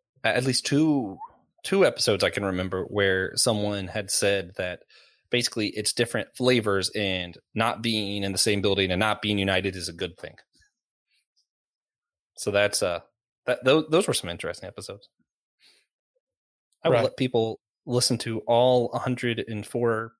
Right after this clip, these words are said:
Speaker 1: or hundred and five episodes before this and try and figure out which one I'm talking about.
Speaker 2: Right. Yeah.
Speaker 1: Yeah.
Speaker 2: Uh, really,
Speaker 1: <laughs>
Speaker 2: you know, I can't really argue about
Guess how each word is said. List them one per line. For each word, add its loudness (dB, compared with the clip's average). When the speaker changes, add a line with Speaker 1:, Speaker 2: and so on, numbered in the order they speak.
Speaker 1:
or -8
hundred -4
and -14
five 2
episodes 0
before 0
this -6
and -12
try -2
and -8
figure -2
out -2
which -10
one -4
I'm -6
talking -4
about. -12
Speaker 2:
Right. -10
Yeah. -6
Speaker 1:
Yeah. 4
Speaker 2:
Uh, 4
really, 2
Speaker 1:
<laughs> -20
Speaker 2:
you -4
know, 2
I 2
can't 0
really 0
argue 2
about 2